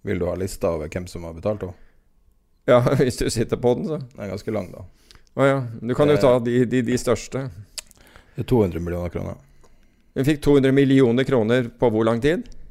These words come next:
Speaker 1: Å nei, sorry, sorry, det var Hillary Clinton. <laughs> Her er jeg, Janet Yellen. Eh, Janet Yellen, det er ikke s-, summert opp,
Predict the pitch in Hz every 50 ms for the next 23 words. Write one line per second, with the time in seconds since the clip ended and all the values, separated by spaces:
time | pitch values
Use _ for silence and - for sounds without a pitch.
0 | - - - - 117 117 110 104 95 - 107 90 82 - 90 82 - 78 80 87
1 | 87 90 90 92 85 82 - 90 95 95 _ - _ _ - _ - - - -
2 | - 127 - 131 123 120 - - 82 - - - 113 - - - - - - -
3 | 117 - _ _ - - - - _ - 110 110 - - - - - - - 104
4 | 104 101 - - 107 - - - _ _ _ _ - - - - - - - _
5 | _ _ _ _ _ _ - - 95 95 90 90 95 104 104 104 - - - 101
6 | 95 95 107 107 104 104 104 113 - - - 90 117 117 120 120 - - - -
7 | - - 58 57 - - _ _ _ - - 104 - - - - - - - -
8 | - - - - - - - - - - - - - - - - _ _ _ _
9 | _ - - 110 107 104 107 107 104 95 95 - - - 98 95 -